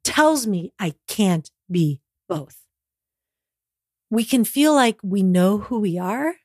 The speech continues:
<laughs> yet also don't know who we are. And this tension, y'all, it can be so painful. And understandably, most people in the mainstream way of thinking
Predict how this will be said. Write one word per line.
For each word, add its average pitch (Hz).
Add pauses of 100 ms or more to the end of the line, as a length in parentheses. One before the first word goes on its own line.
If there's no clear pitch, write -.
(160)
<laughs> -
yet 214 (140)
also 180 (580)
don't 208
know 143 (180)
who 185
we 151
are. 143 (480)
And 214
this 311
tension, 196
y'all, 262
it 240
can 240
be 202
so 170 (280)
painful. 160 (580)
And 208 (120)
understandably, 208
most 196
people 330
in 180
the 175
mainstream 190
way 180
of 175
thinking 254